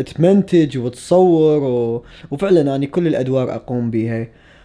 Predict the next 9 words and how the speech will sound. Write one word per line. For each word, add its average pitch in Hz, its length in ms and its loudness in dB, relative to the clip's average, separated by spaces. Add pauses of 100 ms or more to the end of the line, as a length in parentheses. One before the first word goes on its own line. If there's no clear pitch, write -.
فالحمد 147 520 -2
لله 151 160 2
والشكر 165 480 0 (220)
احنا 131 240 -2
وصلنا 156 580 2 (120)
لهذا 123 560 0 (100)
المستوى 117 1120 0 (640)
المتطور 123 600 2
جدا. 123 520 0